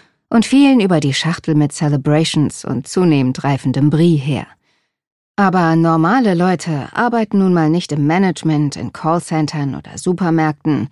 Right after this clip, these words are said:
oder an irgendwelchen anderen Orten, die geöffnet bleiben müssen, damit ein oder zwei einsame Mitglieder der Öffentlichkeit jemanden haben, den sie vollmeckern können.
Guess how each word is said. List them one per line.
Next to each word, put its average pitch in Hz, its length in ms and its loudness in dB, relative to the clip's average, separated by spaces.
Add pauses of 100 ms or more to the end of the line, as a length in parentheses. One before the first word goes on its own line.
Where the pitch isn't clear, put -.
(480)
oder 233 240 0
an 202 180 0
irgendwelchen 220 580 0
anderen 170 420 0
Orten, 151 460 -2
die 135 140 -4
geöffnet 170 460 -4
bleiben 160 340 0
müssen, 147 420 -2 (360)
damit 143 300 -4
ein 180 260 2
oder 139 260 -4
zwei 165 400 -2
einsame 160 500 0
Mitglieder 143 480 -2
der 113 180 -10
Öffentlichkeit 147 760 -6
jemanden 151 460 -4
haben, 170 260 -2
den 156 200 -4
sie 180 100 -4
vollmeckern 185 580 -2
können. - 300 -8